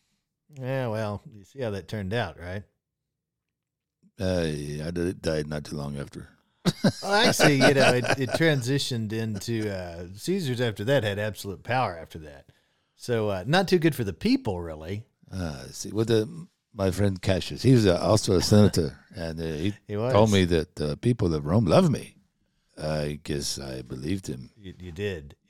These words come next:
Speaker 2: I think I was manipulated.
Speaker 1: How does, so tell us, Brutus, how does it feel to be manipulated?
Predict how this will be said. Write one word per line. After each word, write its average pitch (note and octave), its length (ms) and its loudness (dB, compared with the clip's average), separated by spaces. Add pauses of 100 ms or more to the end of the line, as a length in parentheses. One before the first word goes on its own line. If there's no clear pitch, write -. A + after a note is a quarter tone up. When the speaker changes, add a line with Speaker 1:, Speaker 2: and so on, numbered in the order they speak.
(160)
Speaker 2:
I E2+ 60 -10
think E2 220 -6
I D#2 80 -2
was D2 180 -6
manipulated. C2+ 680 -10 (640)
Speaker 1:
How F3+ 80 0
does, C#3+ 200 0 (280)
so G3 180 6
tell B3+ 300 2
us, - 180 2
Brutus, C3+ 380 2
how F3+ 100 4
does C#3 140 2
it G#2 120 -6
feel A#2+ 240 0
to G2 80 -4
be F#2+ 160 -4
manipulated? E2 800 -12